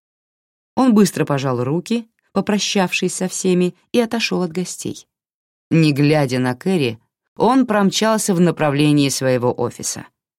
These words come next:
За ним шла секретарша. «Сюда, пожалуйста, детектив». В отличие от Томпсона, секретарша, не торопясь,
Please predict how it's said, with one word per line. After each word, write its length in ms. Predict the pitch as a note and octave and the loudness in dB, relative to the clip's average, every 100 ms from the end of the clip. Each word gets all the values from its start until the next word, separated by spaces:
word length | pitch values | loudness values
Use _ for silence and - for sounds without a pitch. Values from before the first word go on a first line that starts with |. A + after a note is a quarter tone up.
| _ _ | _ _
За 180 | D#3 F#3+ | 0 2
ним 240 | E3+ D#3 | 4 2
шла 280 | D#3 D3+ B2+ | -2 -4 -4
секретарша. 680 | - - D3 A#2 G#2 - - _ _ _ _ _ _ _ _ _ _ _ - | -6 -8 -8 -6 -6 -8 -12 _ _ _ _ _ _ _ _ _ _ _ -6
«Сюда, 260 | B3+ B3+ | 0 0
пожалуйста, 460 | E3+ C#3+ B2+ B2+ D3 | 0 0 -2 -2 -4
детектив». 520 | C3 D3 - C#3 - _ _ _ _ _ _ _ _ _ | -4 -6 -6 -8 -8 _ _ _ _ _ _ _ _ _
В 140 | C3+ C3+ | -6 -4
отличие 480 | B2+ C#3 C3 - B2 | -4 -4 -4 -4 -4
от 280 | B2 B2+ | -6 -12
Томпсона, 520 | - C#3 D3+ D3+ F3 E3+ | -6 -4 -4 -2 -4 -4
секретарша, 840 | - - C3 C#3+ D3 D3 F3 D#3 _ _ - | -6 -6 -4 -2 -2 -2 -4 -4 _ _ 2
не 180 | F#3 F3+ | 2 4
торопясь, 680 | D3 C#3 - C#3+ E3 - | -2 -6 -4 -2 -2 -4